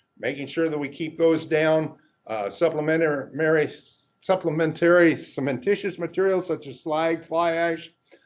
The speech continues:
uh, those types of things, well-graded aggregates. We got into some problems a few years ago with gap-graded aggregates that didn't really allow us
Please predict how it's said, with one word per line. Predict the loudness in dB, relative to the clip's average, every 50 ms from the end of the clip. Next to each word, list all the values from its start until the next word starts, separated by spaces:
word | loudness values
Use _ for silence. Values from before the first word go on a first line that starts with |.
| _ _ -12
uh, | -8
those | 0 2 2 2 2
types | 2 2 2 2 0 -2
of | -8 -4
things, | -2 -2 0 -2 -2 -4
well-graded | -2 2 4 6 6 6 6 6 6 6 6 6 6
aggregates. | 6 4 4 4 2 0 0 0 0 0 -4 -18 _ _ _ _
We | _ -6
got | -2 -2 0 0
into | -2 -2 -4
some | -6 -8 -10
problems | -6 -2 0 2 2 2 0 -2
a | -6 -8
few | -4 0 2 4
years | 6 6 4 4 2
ago | -2 0 2 2 4
with | 2 2 0 -2
gap-graded | -2 -2 -2 -2 -4 -4 -4 -2 -2 0 0 0
aggregates | 0 0 0 0 0 0 0 0 -2 -2 -6
that | -14 -6
didn't | -4 -4 -4 -4 -4
really | -2 -2 0 2 2 2
allow | 2 4 4 4 4 4 4 4
us | 4 2 0 -8